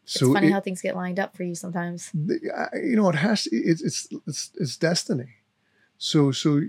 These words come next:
Speaker 1: you, you, but you weathered the storms. You've been tested in the fire.
Speaker 2: Mm.
Speaker 1: You understand?
Speaker 2: Yes.
Speaker 1: And you're still being tested, but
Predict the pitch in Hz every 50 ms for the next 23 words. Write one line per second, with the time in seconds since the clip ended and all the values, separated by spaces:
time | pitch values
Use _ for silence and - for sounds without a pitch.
0 | - _ - 180 151 156 165 190 151 139 135 180 185 151 135 120 135 151 170 175
1 | 214 170 135 131 113 - - 160 175 185 143 117 113 131 120 - 151 139 139 135
2 | 117 - - 160 160 147 - - 175 139 139 127 123 113 - - 147 147 139 113
3 | - 113 131 143 - _ _ _ _ _ 196 196 208 208 196 _ _ _ - 139
4 | 143 113 117 113 - - 123 110 110 131 139 - _ _ _ - 185 185 196 185
5 | - - 156 139 135 127 123 - - 185 214 175 156 135 123 117 - - 120 117
6 | - - 143 127 - 175 127 131 139 147